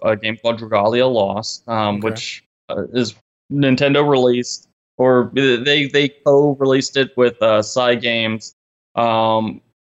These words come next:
Speaker 1: which is a different mobile publisher, but it's related to the people who make, are making Pokemon Masters, which is a company called D N A. Um, so they kinda specialize in this, uh, gacha, which is, uh, you know,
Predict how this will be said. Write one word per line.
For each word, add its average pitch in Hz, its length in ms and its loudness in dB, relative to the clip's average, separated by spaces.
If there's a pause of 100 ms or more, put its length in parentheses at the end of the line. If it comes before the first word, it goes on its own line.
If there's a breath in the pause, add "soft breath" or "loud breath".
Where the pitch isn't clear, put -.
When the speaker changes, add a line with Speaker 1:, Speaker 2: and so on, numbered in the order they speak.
(200)
Speaker 1:
which 147 320 -6
is 143 120 -4
a 143 60 -4
different 160 580 -2
mobile 135 320 -2
publisher, 127 540 -2
but 113 200 0
it's 110 180 -8
related 120 520 0
to 123 80 -14
the 107 100 -12
people 110 380 -12
who 110 120 -12
make, 107 400 -6
are 110 120 0
making 110 280 -6
Pokemon 104 380 -8
Masters, 101 540 -10
which 107 160 -12
is - 360 -14
a 110 140 0
company 110 320 -6
called 107 220 -4
D 104 160 -8
N 101 100 -6
A. - 680 -12
Um, 120 360 0
so 147 140 -4
they 156 80 -2
kinda 196 220 -4
specialize 151 640 -2
in 135 80 -2
this, - 240 -10 (160)
uh, 113 500 2
gacha, 123 640 0 (160)
which 120 260 -8
is, 110 220 -12
uh, 101 320 -4 (240)
you 117 100 -8
know, 101 240 -8